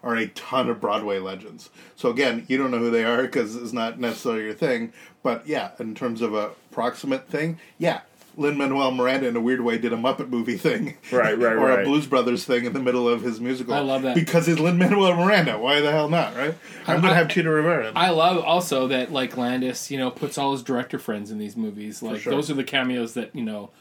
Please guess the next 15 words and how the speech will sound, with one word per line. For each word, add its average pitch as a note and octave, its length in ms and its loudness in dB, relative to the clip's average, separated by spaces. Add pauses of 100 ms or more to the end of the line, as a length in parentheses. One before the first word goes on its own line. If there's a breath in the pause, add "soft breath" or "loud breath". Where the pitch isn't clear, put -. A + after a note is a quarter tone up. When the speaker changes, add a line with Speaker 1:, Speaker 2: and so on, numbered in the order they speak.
(140 soft breath)
Speaker 3:
I D3 120 2
nerd B2+ 220 0
out A2+ 160 -2
over. G#2+ 360 -6 (380 soft breath)
And B2+ 120 -2
Speaker 1:
And B2+ 60 0
Speaker 3:
he C3 60 -2
does C#3 260 -2
the B2+ 100 -4
same C#3+ 380 -2
in, B2 240 0
uh, A#2+ 240 -2
Spies B2+ 380 -4
Like A2 180 -4
Us, A#2+ 460 -6